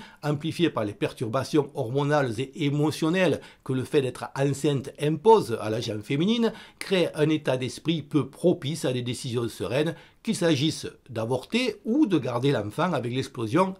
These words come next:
à l'inverse, du phénomène des mères célibataires, parfois multirécidivistes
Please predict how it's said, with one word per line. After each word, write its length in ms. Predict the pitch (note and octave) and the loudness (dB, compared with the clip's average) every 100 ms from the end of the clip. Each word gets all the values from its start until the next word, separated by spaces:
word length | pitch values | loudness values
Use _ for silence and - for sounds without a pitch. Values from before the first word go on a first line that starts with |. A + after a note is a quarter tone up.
| _ | _
à 80 | G3 | 0
l'inverse, 480 | F#3 C3+ B2 F#3+ - F#3+ - - | 0 2 0 0 -2 -12 -16 -6
du 140 | E3+ F#3+ | -2 2
phénomène 500 | G3+ F3 F3+ E3 C3+ | 2 2 2 2 2
des 80 | |
mères 260 | C#3 C3 G2+ | 0 0 -2
célibataires, 640 | - D3+ B2 F#2+ D3+ C#3+ | -2 -2 -2 -2 0 0
parfois 440 | B2+ A2+ - C3+ A2 | -2 -6 -2 -2 0
multirécidivistes 1160 | C#3 C#3 D3+ A#2 A#2+ - C3 B2+ C3+ C3+ - | -2 -2 -4 -2 -4 -6 -8 -6 -4 -6 -10